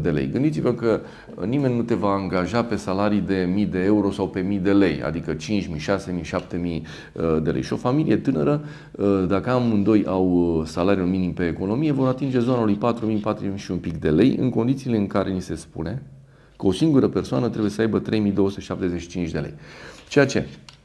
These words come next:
pe mine fa-, face să consider, să fiu aproape sigur că această, uh,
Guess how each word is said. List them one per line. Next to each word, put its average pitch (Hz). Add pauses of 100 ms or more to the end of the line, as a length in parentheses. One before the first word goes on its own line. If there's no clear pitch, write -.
(440)
pe 104
mine 117
fa-, 85
face 113
să 87 (420)
consider, 85 (200)
să -
fiu 120
aproape 107
sigur 80
că 101 (460)
această, 101 (260)
uh, 80